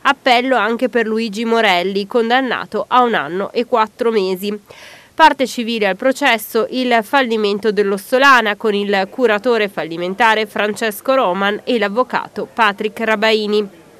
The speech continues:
Le indagini della Guardia di Finanza scattarono nel duemiladiciassette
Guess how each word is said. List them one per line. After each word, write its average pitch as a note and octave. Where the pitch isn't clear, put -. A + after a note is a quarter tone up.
Le B3+
indagini A#3+
della F3+
Guardia F#3
di F#3
Finanza A3
scattarono A3+
nel G#3
duemiladiciassette G#3